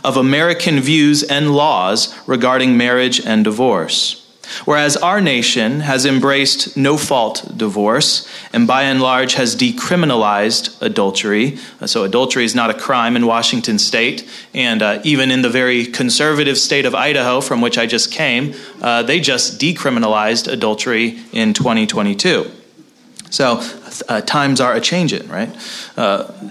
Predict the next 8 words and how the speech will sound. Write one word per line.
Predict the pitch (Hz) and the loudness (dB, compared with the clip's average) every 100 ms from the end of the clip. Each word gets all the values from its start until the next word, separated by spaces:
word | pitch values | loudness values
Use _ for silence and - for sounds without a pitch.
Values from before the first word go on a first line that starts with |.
| - | -8
nevertheless, | 147 143 180 175 139 120 - - - - - - | -2 2 2 4 2 0 0 -2 -4 -12 -12 -4
uh, | 127 | -2
the | 131 135 | 2 2
law | 143 165 | 2 2
of | 151 | 0
God | 143 175 127 127 147 147 | 0 2 2 0 -2 -2
remains | 151 143 135 131 127 - - - | 0 2 2 2 2 0 -4 -2
unchanged. | 165 165 - 101 78 - - | 2 2 2 0 -2 -8 -12